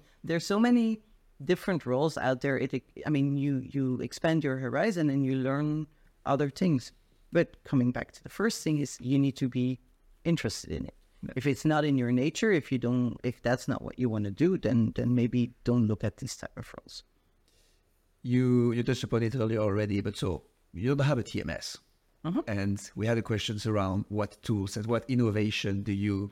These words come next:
Speaker 2: put into this environment? But then I guess probably not many. What are the tools that you actually use in, in that?
Speaker 1: Well
Speaker 2: Excel, obviously, <laughs> probably.
Speaker 1: Well, we have S A P, right?
Speaker 2: Ah,
Speaker 1: So,
Speaker 2: oh,
Speaker 1: so
Speaker 2: yeah.
Speaker 1: we have S A P, so we use,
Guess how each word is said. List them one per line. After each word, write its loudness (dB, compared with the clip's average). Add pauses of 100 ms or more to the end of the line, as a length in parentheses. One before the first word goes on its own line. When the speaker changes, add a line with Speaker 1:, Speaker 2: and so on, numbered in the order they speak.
(120)
Speaker 2:
put -4
into -2
this -6
environment? -2
But -6
then 0
I -4
guess -4 (360)
probably 0
not -2
many. -4 (400)
What -2
are 0
the 2
tools -2
that -6
you -4
actually -2
use -8 (260)
in, -2
in 0
that? -6 (260)
Speaker 1:
Well 2
Speaker 2:
Excel, -6 (480)
obviously, -4
<laughs> 4
probably. 0 (800)
Speaker 1:
Well, 0
we 2
have 4
S 0
A 2
P, -6
right? 0
Speaker 2:
Ah, 6
Speaker 1:
So, 0
Speaker 2:
oh, -2
Speaker 1:
so -2
Speaker 2:
yeah. -2
Speaker 1:
we 0
have 0
S -2
A -2
P, -2
so -2
we -4
use, -4